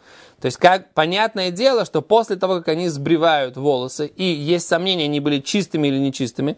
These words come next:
и они должны были, э, принести, щас, щас не, речь не идёт о том, что у них были белые пятна, сейчас речь идёт о том, о том, только о том, что,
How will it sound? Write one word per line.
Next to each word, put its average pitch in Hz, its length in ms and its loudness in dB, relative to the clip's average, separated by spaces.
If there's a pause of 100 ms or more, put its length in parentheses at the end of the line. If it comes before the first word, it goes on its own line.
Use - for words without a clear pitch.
(420)
и 180 480 0
они 147 200 -2
должны 160 380 0
были, 156 360 0 (120)
э, 120 880 -2 (960)
принести, 156 720 0
щас, 156 340 0
щас 170 300 4
не, 165 160 -4
речь 160 180 -2
не 160 160 -4
идёт 160 140 0
о 151 40 -14
том, 143 140 0
что 135 80 -8
у 135 60 -2
них 135 80 0
были 135 160 -2
белые 147 260 0
пятна, 262 380 0 (320)
сейчас 202 180 2
речь 202 160 -4
идёт 180 220 -4
о 175 40 -4
том, 190 240 0
о 160 120 0
том, 190 200 0
только 190 300 2
о 170 60 -2
том, 226 240 0
что, 147 400 -2